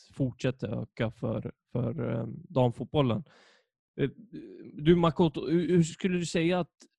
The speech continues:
da-, alltså, intresset kring damfotbollen ser ut idag, eh, kontra för... Ja, men, för mig tog det fart,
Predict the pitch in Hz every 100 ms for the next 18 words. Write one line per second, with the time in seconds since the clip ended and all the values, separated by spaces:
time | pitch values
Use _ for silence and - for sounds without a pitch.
0 | - 143 - - 143 - - 151 - 165
1 | - 196 - 175 147 135 131 113 123 -
2 | 120 120 - 135 127 180 175 - 151 120
3 | 110 104 - _ _ _ _ - 113 113
4 | 113 - - 139 117 120 120 - 117 123
5 | 127 120 110 _ _ _ - 170 170 208
6 | 208 220 180 170 139 123 117 -